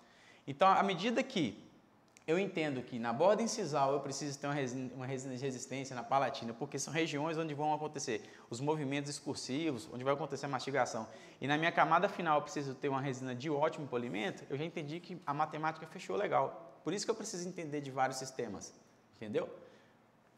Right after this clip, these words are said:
Mas aí eu vou explicando mais pra frente. Então, eu coloquei aqui pra vocês também, isso eu considero muito importante.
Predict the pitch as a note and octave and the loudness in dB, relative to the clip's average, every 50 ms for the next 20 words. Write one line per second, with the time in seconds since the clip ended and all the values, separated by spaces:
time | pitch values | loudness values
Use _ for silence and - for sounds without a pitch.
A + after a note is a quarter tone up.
0 | _ - C#3 D3+ D3+ F#3 F#3+ F#3+ G#3 G3+ G#3 G#3+ G#3 G#3 G3 F#3+ F#3+ F#3+ G3 F#3+ | _ 0 2 2 4 4 4 4 4 2 2 0 0 2 2 2 2 2 0 -2
1 | - G#3+ G#3+ G#3+ - D3+ A#2 - - - - - - A#3+ B3+ - - - - - | -2 -2 -2 -2 -2 -4 -6 -6 -8 -12 -10 -8 -6 -6 -6 -6 -10 -14 -18 -20
2 | - - - _ _ _ _ _ _ _ _ _ _ _ _ _ _ _ _ _ | -20 -20 -20 _ _ _ _ _ _ _ _ _ _ _ _ _ _ _ _ _
3 | - - - - - - - _ _ - - _ _ _ - - - - _ _ | -20 -20 -20 -20 -20 -20 -20 _ _ -20 -20 _ _ _ -20 -20 -20 -20 _ _
4 | _ _ _ _ _ _ - - - - - - _ _ _ F#3+ G3 - - - | _ _ _ _ _ _ -20 -20 -20 -20 -20 -20 _ _ _ 2 4 6 6 6
5 | G#3 G3+ - - F3 E3+ - D#3 - C#3 C3 A2+ G#2+ G#2+ - - D#3+ C#3 A2 G#2 | 6 6 6 4 2 2 2 0 0 0 2 2 -2 -4 -2 0 0 0 0 -4
6 | - - - A2 A2 B2 D3 C#3+ A2 F#2+ - - - - - - - _ _ _ | -6 -10 -10 -8 -6 -6 -4 -4 -6 -6 -10 -14 -20 -20 -20 -20 -20 _ _ _
7 | _ - - _ - - - - - - - - - - - - E3+ - - G3 | _ -20 -20 _ -20 -20 -20 -20 -18 -18 -18 -18 -20 -14 -8 -6 -6 -4 -4 -4
8 | F#3+ F#3+ G3 - E3+ D#3+ E3 E3+ E3 D#3+ E3 E3 - E3+ - F#3+ F3+ - - A#2+ | -4 -4 -6 -6 -2 0 0 0 0 -2 -4 -6 -6 -8 -6 -6 -6 -6 -8 -10
9 | G2+ F#2+ - - - | -12 -14 -14 -18 -20